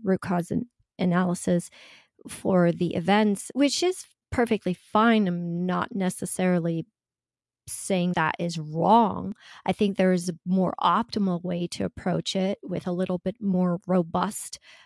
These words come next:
quantitative aspect to it. But when we then look at guidances, for example, the comparative use human factor studies for combo products,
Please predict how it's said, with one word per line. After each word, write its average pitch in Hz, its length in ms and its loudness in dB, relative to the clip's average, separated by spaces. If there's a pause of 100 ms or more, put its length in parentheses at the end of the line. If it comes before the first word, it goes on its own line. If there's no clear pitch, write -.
(220)
quantitative 214 680 2 (220)
aspect 180 640 -6
to 185 220 0
it. 196 260 0 (100)
But 202 320 6 (120)
when 196 380 0
we 226 100 4
then 277 300 0
look 269 220 -2
at 220 220 -2 (540)
guidances, 208 600 2
for 185 120 -2
example, 175 460 -2
the 160 120 -4
comparative 170 600 -2
use 196 260 0
human 160 300 -4
factor - 340 -6
studies - 500 -8
for - 180 -8
combo 170 360 -2
products, - 640 -6